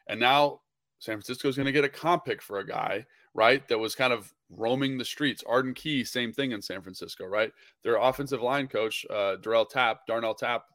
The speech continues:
guy played here for a while, is outstanding at developing guys and giving them direction. So I think,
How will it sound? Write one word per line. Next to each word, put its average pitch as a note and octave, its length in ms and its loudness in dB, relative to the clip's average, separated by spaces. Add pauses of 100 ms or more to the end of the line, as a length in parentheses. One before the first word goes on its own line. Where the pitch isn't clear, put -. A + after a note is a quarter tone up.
guy G#2 120 2
played G#2+ 200 -4
here A2+ 100 -6
for A2 120 -8
a G2+ 60 -2
while, F#2+ 360 -2 (320)
is A2+ 100 -6
outstanding C3 400 2
at A2 80 -6
developing A2+ 720 -2
guys G2+ 400 -8
and G#2 100 -14
giving G#2 260 -10
them G#2 120 -12
direction. F#2+ 480 -4
So G2+ 340 -2 (340)
I A2 100 0
think, C3 280 -2